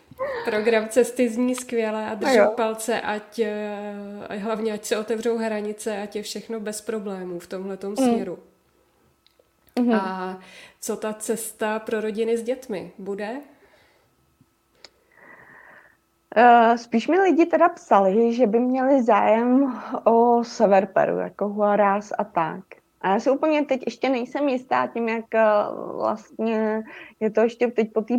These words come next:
Speaker 2: pandemii, jak
Speaker 1: Hmm.
Speaker 2: vlastně by ty lidi chtěli. Takže já si spíš myslím, protože já tam teď vlastně, až tam budu, tak mám v plánu jednak tyhle ty cesty s lidmi a pak něco tam budu cestovat s rozárkou sama a nějaký pak cesty, takový už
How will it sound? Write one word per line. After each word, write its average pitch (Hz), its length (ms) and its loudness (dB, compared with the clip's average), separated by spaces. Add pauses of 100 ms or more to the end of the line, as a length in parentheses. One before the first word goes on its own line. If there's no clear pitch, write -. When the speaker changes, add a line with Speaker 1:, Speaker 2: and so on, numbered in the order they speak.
Speaker 2:
pandemii, 190 800 4
jak 180 160 -2
Speaker 1:
Hmm. 185 120 -8
Speaker 2:
vlastně 196 560 -2
by 190 200 0
ty 190 160 -4
lidi 196 300 0
chtěli. 160 480 -4
Takže 175 340 -6
já 202 160 4
si 247 160 -4
spíš 403 260 -8
myslím, 185 340 -6
protože 196 340 -6
já 220 100 2
tam 240 180 -6
teď 254 160 -4
vlastně, 220 400 -4
až 254 80 -10
tam 302 180 -2
budu, 233 280 0 (540)
tak 220 160 0
mám 233 240 2
v - 100 -10
plánu 220 260 4
jednak 220 300 0 (180)
tyhle 233 200 -2
ty 226 140 -4
cesty 233 340 -8
s 180 100 -18
lidmi 240 380 0 (600)
a 220 80 0
pak 233 240 0
něco 254 300 0
tam 254 180 2
budu 240 160 0
cestovat 262 520 -2
s - 80 -16
rozárkou 240 580 2
sama 175 560 -2
a 190 60 -4
nějaký 208 380 -2
pak 247 240 -6
cesty, 220 540 -2
takový 208 380 -4
už 208 220 -8